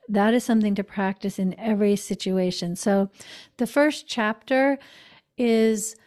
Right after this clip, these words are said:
really asking the question so many of us have, is it possible to have a really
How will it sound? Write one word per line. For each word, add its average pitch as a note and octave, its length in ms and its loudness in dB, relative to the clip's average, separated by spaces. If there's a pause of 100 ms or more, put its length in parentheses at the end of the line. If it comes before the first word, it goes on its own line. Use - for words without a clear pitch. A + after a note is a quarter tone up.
(880)
really C#4+ 420 0
asking B3 540 -2
the A#3 80 0
question A#3 600 -2
so A3+ 240 0
many A3 280 4
of G#3+ 100 0
us G#3 220 -2
have, G#3 480 0
is G3+ 160 -2
it A3+ 180 -2
possible G3 640 -4
to - 180 -4
have G3 460 -2
a A3+ 120 -4
really F#3+ 600 0